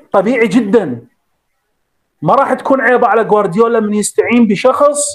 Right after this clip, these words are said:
ضليع بالتكتيك. واحنا نعرف منو خو-، خوان ماليلو، نعرف هذا الرجل شنو، شنو الفكر اللي في، في مجال التكتيك، نعرف احنا ال-، ال-، ال-، يعني المسار اللي هو يمتلكه.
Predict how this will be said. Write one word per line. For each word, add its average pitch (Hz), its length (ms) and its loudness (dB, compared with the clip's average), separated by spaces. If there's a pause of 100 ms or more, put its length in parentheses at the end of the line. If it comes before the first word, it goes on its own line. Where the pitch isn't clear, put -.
(1300)
ضليع 277 340 0
بالتكتيك. 240 800 -4 (240)
واحنا 277 260 2
نعرف 320 280 2
منو 240 180 2
خو-، 196 320 0
خوان 202 240 0
ماليلو، 139 420 -4 (600)
نعرف 262 300 2
هذا 226 160 0
الرجل 226 300 0
شنو، 226 360 0
شنو 220 420 -2
الفكر 196 640 -2
اللي 202 420 -2 (340)
في، 240 200 -2
في 254 160 2
مجال 233 320 2
التكتيك، 240 500 -2
نعرف 247 260 0
احنا 220 220 -2
ال-، 202 440 -6 (380)
ال-، 190 220 2
ال-، 196 140 4
يعني 190 360 2
المسار 196 500 0
اللي 214 160 0
هو 214 160 4
يمتلكه. 165 600 -4